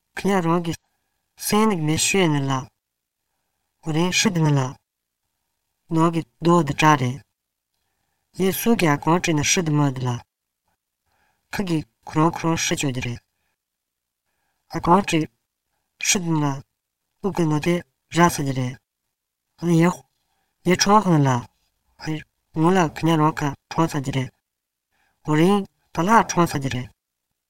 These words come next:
그래서야 보기 라지래. 크게 아크로그다 다운도 플레이 베드레. 크게 아크트 올로스레. 아코트기 그 예수. 아크트기 도그미 그기 미야.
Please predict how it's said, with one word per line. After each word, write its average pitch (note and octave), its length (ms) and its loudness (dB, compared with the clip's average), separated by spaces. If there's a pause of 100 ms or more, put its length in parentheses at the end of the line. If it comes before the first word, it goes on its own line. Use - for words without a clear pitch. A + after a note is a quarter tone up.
(640)
그래서야 G3+ 600 2
보기 E3+ 240 0
라지래. C3+ 480 -2 (600)
크게 F#3+ 200 0
아크로그다 D#3+ 600 2
다운도 D3+ 340 0
플레이 E3+ 240 -4 (140)
베드레. B2+ 480 -4 (1160)
크게 G3 180 0
아크트 D#3+ 280 0
올로스레. E3 680 0 (480)
아코트기 E3+ 560 -2 (240)
그 D3+ 100 0
예수. E3 500 0 (580)
아크트기 D#3 460 -6
도그미 D3+ 540 2 (300)
그기 C#3 300 -10
미야. C#3+ 600 0